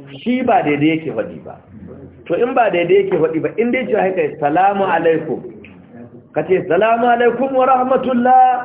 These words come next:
"Salamu alaikum wa," kuskure. Kenan mi ad daidai? "Assalamu alaikum wa rahmatullah. Assalamu alaikum wa rahmatullah."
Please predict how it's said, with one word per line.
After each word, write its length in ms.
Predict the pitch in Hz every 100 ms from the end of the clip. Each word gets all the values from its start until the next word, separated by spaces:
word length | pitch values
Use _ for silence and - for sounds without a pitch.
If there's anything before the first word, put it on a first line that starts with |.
| - - - - - - -
"Salamu 420 | 240 254 262 262
alaikum 520 | 269 262 269 262 269 269
wa," 320 | 262 - -
kuskure. 480 | 180 151 123 - - - 127 123 131 123 110 107 104 - - - - - - - - -
Kenan 260 | 175 196 208
mi 80 |
ad 220 | 262 233 208
daidai? 420 | 190 180 160 127 135 156 - - - - -
"Assalamu 1000 | 190 233 - 254 277 277 277 277 277 269
alaikum 720 | 269 262 262 277 277 277 285 269
wa 160 | 277
rahmatullah. 1400 | 294 294 269 285 - 269 269 269 269 269 269 269 269 269 - - - - - - - - -
Assalamu 960 | - - - 233 262 277 269 269 269 269
alaikum 600 | 269 247 277 269 269 277 269
wa 120 | 269
rahmatullah." 680 | 269 220 196 165 120 95 -